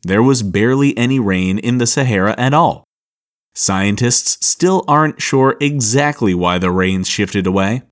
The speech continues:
though the prevalent theory is that as the Earth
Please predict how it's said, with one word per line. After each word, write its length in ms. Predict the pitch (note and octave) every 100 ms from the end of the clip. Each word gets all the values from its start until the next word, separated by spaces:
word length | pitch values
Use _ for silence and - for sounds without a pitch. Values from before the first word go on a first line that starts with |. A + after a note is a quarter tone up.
| _ _ _
though 360 | F#2 G#2 G2+ G2+
the 120 | F#2+
prevalent 600 | - A2+ D3 A#2+ G2 F#2+
theory 440 | G2 F#2 G2+ A#2 _
is 240 | C3+ C3+ A#2
that 200 | C3 C#3
as 200 | C#3 C3+
the 180 | A#2+ -
Earth 280 | C3+ D#3+